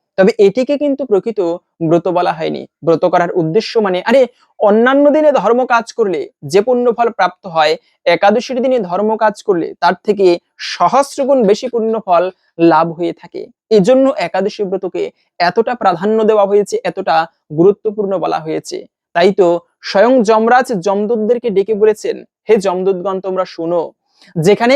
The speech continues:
একাদশী ব্রত পালনকারীকে দর্শন করবে, তোমরা তাদেরকে দূর থেকে প্রণাম করে চলে আসবে, কখনো তাদেরকে এই যমলোকে আনবে না। কেন? তারা আমাদেরও পূজনীয়, আমাদেরও প্রণাম্য।"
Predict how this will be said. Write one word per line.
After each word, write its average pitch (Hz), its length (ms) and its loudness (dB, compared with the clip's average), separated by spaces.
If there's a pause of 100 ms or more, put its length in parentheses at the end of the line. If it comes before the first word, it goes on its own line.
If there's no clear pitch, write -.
একাদশী 214 460 0
ব্রত 262 220 0
পালনকারীকে 226 640 0
দর্শন 180 440 0
করবে, 190 320 -4 (220)
তোমরা 180 380 2 (240)
তাদেরকে 220 340 2
দূর 196 320 2
থেকে 262 200 -6
প্রণাম 196 360 -2
করে 226 180 -2
চলে 196 260 -4
আসবে, 170 400 -4 (200)
কখনো 277 460 0
তাদেরকে 233 520 -2 (260)
এই 226 140 4 (100)
যমলোকে 208 460 -2
আনবে 180 320 -4
না। 160 220 -16 (140)
কেন? 196 160 4 (460)
তারা 196 160 2
আমাদেরও 214 540 0
পূজনীয়, 214 460 2 (160)
আমাদেরও 190 420 -2
প্রণাম্য।" 160 600 -8